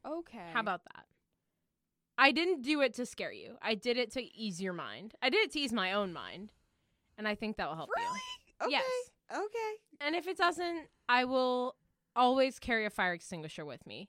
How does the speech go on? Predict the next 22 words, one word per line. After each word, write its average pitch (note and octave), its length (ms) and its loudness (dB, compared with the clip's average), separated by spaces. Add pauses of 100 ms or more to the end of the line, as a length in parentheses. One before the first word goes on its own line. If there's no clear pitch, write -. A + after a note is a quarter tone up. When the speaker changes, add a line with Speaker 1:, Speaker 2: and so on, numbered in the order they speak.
(200)
Speaker 1:
Thanks. C4 380 -10
Speaker 2:
So A#3+ 100 -4
that A3 160 2
if A3+ 220 0
you A#3+ 440 0
<laughs> - 40 -14
combust - 760 6
spontaneously, B3 680 4
I G#3+ 60 4
can A3+ 120 -2
put A3 140 -2
the - 60 -16
fire F3+ 220 2
out D#3 40 0
and E3 100 -6
you E3+ 60 -8
won't C#3+ 160 -10
die. - 520 -20
Speaker 1:
Okay. C#4+ 320 -6
Speaker 2:
How B3+ 120 10
about A#3+ 180 8
that? G2+ 180 -6